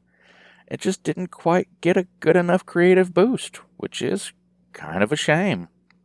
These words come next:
If you are genuinely curious, sure, go ahead and pick up Xenobrood from a quarter bin. A little hard to complain too much if you get the whole storyline for under two bucks.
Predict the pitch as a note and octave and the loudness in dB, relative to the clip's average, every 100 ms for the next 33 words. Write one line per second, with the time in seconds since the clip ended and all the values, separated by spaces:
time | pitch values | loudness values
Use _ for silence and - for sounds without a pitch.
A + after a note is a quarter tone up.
0 | _ _ _ - B2 D#3 - D#3 D#3 E3 | _ _ _ -8 -4 -4 -4 0 0 0
1 | D#3 C3+ E3+ F#3 F3+ E3+ F3+ - - D#3 | -2 -2 -2 -2 -4 -2 -4 -6 -2 0
2 | D#3+ F3 A#3+ - - - _ _ - - | 2 2 0 -6 -16 -20 _ _ -14 -10
3 | - F#3+ A3 A3+ F#3 A#2+ - _ _ _ | -6 -2 2 2 2 0 -4 _ _ _
4 | _ - F#2 A#2+ D#3 F3+ F#3 F#3 F#3+ F#3 | _ -2 4 6 6 4 2 -6 -2 2
5 | G3+ G3+ D3 F3+ F#3+ F#3+ F#3 F#3 - F3+ | 2 0 -4 -4 -2 -2 -2 -2 -4 -10
6 | F#3 - A3+ B3+ G3 F#2 E2+ - _ _ | -10 -8 -6 -6 -2 -2 -4 -10 _ _
7 | _ _ _ _ _ _ - G2+ A2+ G#2 | _ _ _ _ _ _ -8 -2 2 2
8 | F#2+ A2+ A#2 A#2 C#3+ - D3 D3+ D3+ E3 | 4 4 6 4 2 -4 -10 -6 -4 -4
9 | - F3+ B3+ D#3 - C3 G#2 B2+ - - | -8 -6 -4 -6 -6 -8 -8 -10 -10 -14
10 | - A2 - F#2+ C3+ C3+ C3 D3+ - G#2+ | -8 -8 -6 -4 0 0 0 -2 -2 -4
11 | D3 D3 - C#3+ C#3+ D#3+ D#3+ - - | -2 -4 -4 0 2 2 0 -8 -20